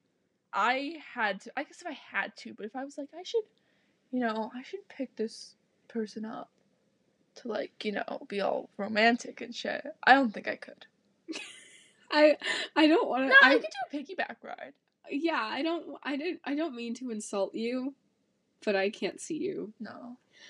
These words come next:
Speaker 2: I, I give Chloe piggyback rides all the time.
Speaker 1: Yeah.
Speaker 2: <laughs> Um,
Speaker 1: Yeah, I, I give Chloe piggyback rides too.
Speaker 2: You
Speaker 1: You know.
Speaker 2: Yeah, you know, bro. You know,
Speaker 1: You know,
Speaker 2: it's,
Speaker 1: you
Speaker 2: it's
Speaker 1: know.
Speaker 2: fine,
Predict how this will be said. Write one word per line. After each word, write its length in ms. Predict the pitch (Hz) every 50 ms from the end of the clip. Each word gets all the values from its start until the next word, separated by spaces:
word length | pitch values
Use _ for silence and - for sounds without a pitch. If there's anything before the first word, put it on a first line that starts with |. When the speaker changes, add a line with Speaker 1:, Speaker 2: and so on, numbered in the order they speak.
| - - - -
Speaker 2:
I, 360 | 240 269 294 359 403 359 - -
I 200 | - 311 370 370 - -
give 180 | 381 381 349
Chloe 380 | - - - 233 208 196 185 180
piggyback 540 | 180 214 196 185 185 185 185 185 190 - -
rides 220 | 185 185 185 196
all 140 | 196 180 180
the 60 | 185
time. 180 | - - - - 285
Speaker 1:
Yeah. 300 | 311 - - - - - - 285 233 -
Speaker 2:
<laughs> 180 | 269 - -
Um, 420 | 254 233 220 220 220 214 214 277 - _ _ _ -
Speaker 1:
Yeah, 340 | 370 415 330 208 127 135 - - - -
I, 200 | 359 403 392 381 - -
I 160 | - 320 330 320
give 180 | 330 339 - _
Chloe 240 | - 262 233 214
piggyback 480 | 226 - 226 208 214 208 196 185 202 -
rides 340 | - 185 185 - - - -
too. 240 | - - 254 214 - - 240 285
Speaker 2:
You 160 | 285 254 - - - _ _ - - - _ _ - 1077 1077 1077 1077 1077 1077 1077 1077 1077 1077 1077
Speaker 1:
You 120 | 269 240 190
know. 220 | - - - - - - - - 381 - 277
Speaker 2:
Yeah, 180 | 269 294 247
you 180 | 226 247 285 480
know, 200 | 392 226 196 190
bro. 320 | - 180 185 175 175 180
You 180 | 202 202 214 214
know, 80 | 202 196
Speaker 1:
You 80 | -
know, 60 | -
Speaker 2:
it's, 180 | 120 - - -
Speaker 1:
you 80 | 233 269
Speaker 2:
it's 140 | 214 95 85
Speaker 1:
know. 80 | -
Speaker 2:
fine, 300 | - - - - - -